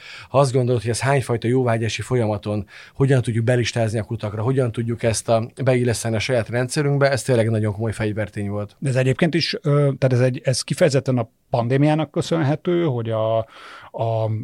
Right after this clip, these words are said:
Speaker 2: a ilyen típusú, mm, nem hagyományos döntési mechanizmus kialakulhatott, vagy ez amúgy is jellemző a, a morra, hogy,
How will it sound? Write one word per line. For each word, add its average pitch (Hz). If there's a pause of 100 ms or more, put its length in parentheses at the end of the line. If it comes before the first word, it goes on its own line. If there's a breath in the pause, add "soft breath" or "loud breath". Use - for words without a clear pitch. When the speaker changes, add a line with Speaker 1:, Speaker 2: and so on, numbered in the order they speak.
Speaker 2:
a 110
ilyen 123
típusú, 120
mm, 117
nem 127
hagyományos 127
döntési 123 (260 loud breath)
mechanizmus 135
kialakulhatott, 147
vagy 160
ez 143
amúgy 151
is 127
jellemző 117
a, 117 (400 loud breath)
a -
morra, 123
hogy, 120